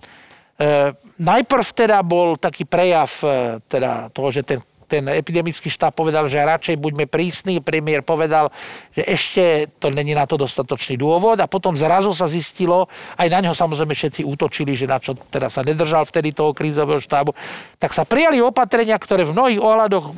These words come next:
možno, že nemajú tú vnútornú logiku. To znamená, výzva teraz je, že ten štáb, e, ten epidemický si prizve jednotlivých odborníkov z jednotlivých športov, z jednotlivých aktivít, aj kultúrnych, a si pozrú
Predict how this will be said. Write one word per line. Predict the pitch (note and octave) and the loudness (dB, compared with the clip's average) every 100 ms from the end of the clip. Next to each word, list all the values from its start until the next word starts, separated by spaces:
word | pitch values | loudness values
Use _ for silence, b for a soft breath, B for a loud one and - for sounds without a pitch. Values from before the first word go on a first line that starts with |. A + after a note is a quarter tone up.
| D#3+ | -2
možno, | F#3 E3+ F#3+ | 0 0 -2
že | D#3 | -2
nemajú | F3 F#3+ F3+ D#3 | 0 0 0 0
tú | E3 | -2
vnútornú | D3+ D#3+ D3 C3+ | -2 -2 0 2
logiku. | C3+ D#3+ G3+ B3+ C4+ B B B B - | 0 0 0 0 0 B B B B -8
To | C3+ | -2
znamená, | G3 A#3+ B3 F#3+ | 0 2 2 2
výzva | G#3 C#4+ A3 G3 | 2 2 2 2
teraz | G3+ G3+ C#3 A#2+ | 2 2 2 0
je, | C#3 F#3 B3+ - B B B B | 2 2 0 -6 B B B B
že | A3+ F3+ E3+ - - | -2 -2 -2 -12 0
ten | E3+ | 0
štáb, | C#3 - G3+ G#3+ A#3 A3 | 0 2 4 4 2 0
e, | F#3 B B B B C3+ C#3 C3+ B2+ B2+ | -4 B B B B -2 2 2 0 -2
ten | - C#3+ | -4 -2
epidemický | G3 B3 A3 G#3+ G#3 - G#3 F#3+ F#3+ | 0 2 0 0 -2 -2 0 0 0
si | - | -2
prizve | - B3+ F3+ F3+ | 0 0 2 2
jednotlivých | E3+ F3 - D3+ C#3 F3 | 2 -2 -2 0 2 2
odborníkov | F3+ F3+ E3+ E3+ | 2 0 0 -2
z | C#3+ E3 | 0 0
jednotlivých | D#3 C#3+ C#3+ B2 - | -2 -2 -4 -4 -2
športov, | F#3+ G#3+ G3 G3+ D#3 | 0 2 2 2 2
z | E3 | 0
jednotlivých | D#3+ - C#3+ C3 | -2 -2 -4 0
aktivít, | F3 G3 - F3 D#3 | 0 0 0 -2 0
aj | C#3 | 0
kultúrnych, | - E3+ E3 F3+ E3 E3+ D3+ B B B B | 0 -2 0 0 0 -2 -6 B B B B
a | - | -2
si | - F3 | -2 -4
pozrú | - A#3 A#3 A3+ | 0 2 2 2